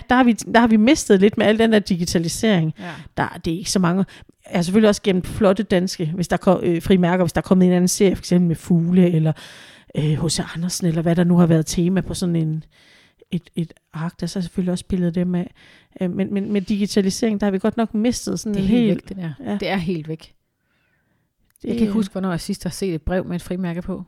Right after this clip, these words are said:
Speaker 2: I dag, der er det jo enten stempler, eller, eller så er der skrevet en kode, eller
Speaker 1: Ja, ja, man kan jo bare bede om at få en kode,
Speaker 2: Ja.
Speaker 1: og så står der, første gang jeg fik sådan en brev, sådan, sådan et
Speaker 2: Sådan en
Speaker 1: brev.
Speaker 2: brev?
Speaker 1: Sådan en brev, sådan en brev der.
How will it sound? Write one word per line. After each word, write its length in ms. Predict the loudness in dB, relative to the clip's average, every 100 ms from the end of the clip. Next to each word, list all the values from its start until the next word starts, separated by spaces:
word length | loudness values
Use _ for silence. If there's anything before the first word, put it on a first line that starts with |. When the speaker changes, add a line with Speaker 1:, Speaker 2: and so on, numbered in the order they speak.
| _
Speaker 2:
I 80 | -6
dag, 220 | -2 -2
der 80 | -2
er 40 |
det 60 | -2
jo 80 | -2
enten 160 | -4
stempler, 360 | -4 -6 -6 -6
eller, 260 | -4 -4 -4
eller 160 | -6 -4
så 120 | -4
er 20 |
der 40 |
skrevet 320 | -6 -4 -2 -2
en 60 |
kode, 420 | -2 -2 0 -2
eller 240 | -2 -4 0
Speaker 1:
Ja, 80 | 2
ja, 140 | 4
man 160 | 4 2
kan 100 | 4
jo 20 |
bare 140 | 4 4
bede 240 | 4 4
om 120 | 4
at 60 | 2
få 140 | 2
en 80 | 0
kode, 380 | 2 2 4 4
Speaker 2:
Ja. 60 | 2
Speaker 1:
og 60 |
så 120 | 0
står 240 | 0 4 4
der, 120 | 4 0 -6
første 260 | -2 2 2
gang 100 | 2
jeg 80 | 2
fik 160 | 0
sådan 220 | 2 0
en 60 | 2
brev, 220 | 2 0 -4 -18 -6
sådan, 220 | 0 0 0 _ -12 -10
sådan 240 | -2 -2 0
et 140 | 0
Speaker 2:
Sådan 100 | 2 6
en 40 |
Speaker 1:
brev. 160 | 6 6
Speaker 2:
brev? 240 | 2 0 -6 -20
Speaker 1:
Sådan 240 | 0 4 6
en 40 |
brev, 260 | 10 10 8 2 -2
sådan 180 | 2
en 40 | 6
brev 200 | 8 10
der. 140 | 8